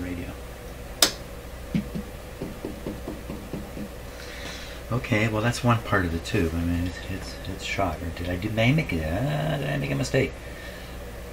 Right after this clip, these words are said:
Check this out. Thirteen. Stop line on thirteen.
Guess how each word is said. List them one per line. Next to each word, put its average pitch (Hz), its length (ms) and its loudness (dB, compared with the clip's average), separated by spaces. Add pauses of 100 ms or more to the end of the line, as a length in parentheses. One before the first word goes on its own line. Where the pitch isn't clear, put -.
(320)
Check - 300 2
this - 240 0
out. 82 300 4 (120)
Thirteen. 113 680 -2 (1700)
Stop - 200 -4
line - 120 0
on - 60 0
thirteen. - 720 -2